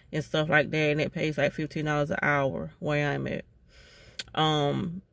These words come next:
and, you know, you work four hours, you can pick up multiple shifts a day or whatever, you get paid the next day. So, yeah, so y'all go out and get that little sh-, money,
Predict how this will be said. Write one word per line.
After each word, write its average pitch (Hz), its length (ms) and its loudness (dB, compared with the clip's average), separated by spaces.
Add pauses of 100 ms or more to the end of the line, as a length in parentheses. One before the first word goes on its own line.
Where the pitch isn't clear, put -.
(140)
and, 151 520 2
you 156 80 0
know, 147 220 4
you 151 140 0
work 165 200 4
four 151 220 0
hours, 147 220 2
you 160 80 -4
can 151 80 -2
pick 160 200 -6
up 147 140 6
multiple 151 340 0
shifts 151 360 -2
a 156 60 0
day 165 240 4
or 151 60 2
whatever, 147 300 2
you 151 100 2
get 151 140 0
paid 151 220 -2
the 151 60 -2
next 151 380 -4
day. 254 380 2 (880)
So, 190 220 8
yeah, 226 500 4 (100)
so 214 180 0
y'all 196 280 2
go 220 140 2
out 220 100 6
and 220 100 2
get - 120 0
that 214 160 2
little 208 120 4
sh-, - 140 -2
money, 208 720 6